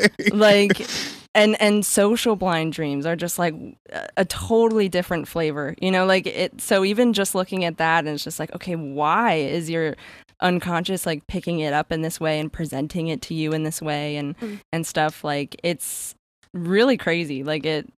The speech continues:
Speaker 1: just trying to track that, which is why part of, like, talking to people about their dreams is just thrilling to me, because it's like,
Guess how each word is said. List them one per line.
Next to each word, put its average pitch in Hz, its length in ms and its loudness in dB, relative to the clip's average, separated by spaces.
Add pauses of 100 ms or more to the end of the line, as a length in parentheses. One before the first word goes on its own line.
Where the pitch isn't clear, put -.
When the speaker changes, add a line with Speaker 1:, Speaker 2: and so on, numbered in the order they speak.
(320)
Speaker 1:
just 202 260 0
trying 185 340 2
to 220 100 -2
track 165 440 0
that, 151 320 0
which 170 140 -4
is 175 100 -4
why 170 240 4
part 175 260 0
of, 175 200 0
like, 143 240 -2 (100)
talking 156 320 -2
to 175 80 -6
people 156 220 -2
about 131 260 -4
their 170 160 -4
dreams 196 500 -6 (400)
is 175 220 2
just - 280 -2 (160)
thrilling 156 480 -2
to 196 120 -2
me, 202 280 0
because 175 560 0
it's - 200 -6
like, 143 220 -2